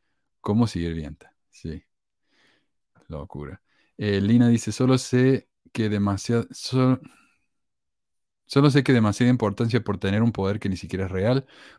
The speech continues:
Pobres hermanos negros desesperados por obtener algo que ni siquiera era cierto".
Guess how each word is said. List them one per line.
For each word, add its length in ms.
Pobres 320
hermanos 340
negros 340
desesperados 560
por 140
obtener 340
algo 220
que 100
ni 80
siquiera 340
era 120
cierto". 320